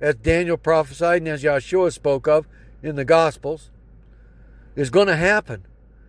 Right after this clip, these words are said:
And when we see these forerunners where these l-, people have designed a covid nineteen virus to kill people,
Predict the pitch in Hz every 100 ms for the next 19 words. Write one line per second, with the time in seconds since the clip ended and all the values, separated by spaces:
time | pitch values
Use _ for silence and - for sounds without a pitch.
0 | - - - - - - - - - 175
1 | 185 156 220 233 208 - 247 254 233 226
2 | - - - 190 208 190 202 208 151 120
3 | 151 156 165 151 - - - 131 131 123
4 | 107 - 240 208 139 107 92 185 110 165
5 | 202 214 170 - 135 - 190 196 180 151
6 | 160 165 175 135 92 117 175 214 - 127
7 | - 160 196 - 214 220 -